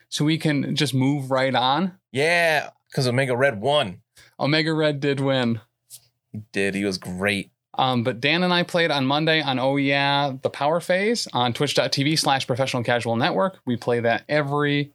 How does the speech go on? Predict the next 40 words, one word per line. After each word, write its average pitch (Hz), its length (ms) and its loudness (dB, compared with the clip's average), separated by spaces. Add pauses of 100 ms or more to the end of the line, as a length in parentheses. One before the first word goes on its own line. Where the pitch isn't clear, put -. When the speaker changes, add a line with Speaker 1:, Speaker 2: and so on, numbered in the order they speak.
(120)
Speaker 1:
Monday 127 640 2
at 113 100 -4
seven 117 240 0
P 120 160 -2
M 185 180 2
on 170 120 0
the 165 80 0
Twitch. 226 360 -2 (100)
Speaker 2:
Eastern 113 280 -2
Standard 104 320 -2
Time. 110 240 -2
Speaker 1:
Eastern 135 520 0
Standard 110 540 -2
Time. - 460 -8 (400)
Not 151 220 0
to - 80 -10
be 185 100 0
confused 147 400 -2
with 120 240 -2
Easter 175 420 2
Standard - 520 -4
Time. - 340 -6 (380)
Speaker 2:
No, 104 300 0
that's 104 220 0
for 101 220 -4
Easter 90 420 -2
Isle. 80 380 0
Speaker 1:
That 123 160 0
is 120 160 0
for - 200 -4
Easter - 360 -4
Isle. - 220 -4
Speaker 2:
For - 160 -10
the 90 160 -8
statues 82 440 -6
to - 120 -10
watch. - 340 -10 (180)
Speaker 1:
But 143 280 0
I 180 160 -2
played 185 880 0